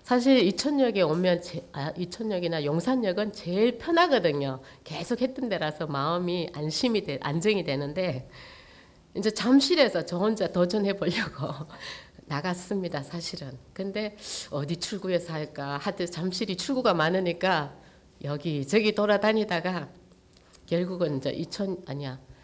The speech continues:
이천역 사 번 출구를 많이 했으니까 사 번 출구로 찾아갔습니다. <laughs> 그래서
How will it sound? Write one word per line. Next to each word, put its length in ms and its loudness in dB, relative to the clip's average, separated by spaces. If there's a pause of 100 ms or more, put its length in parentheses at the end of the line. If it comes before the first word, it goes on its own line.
(160)
이천역 460 2
사 180 0
번 160 4
출구를 420 -2
많이 280 0
했으니까 420 -2
사 180 -6
번 180 0
출구로 400 -4
찾아갔습니다. 960 -4
<laughs> 40 -18
그래서 300 -8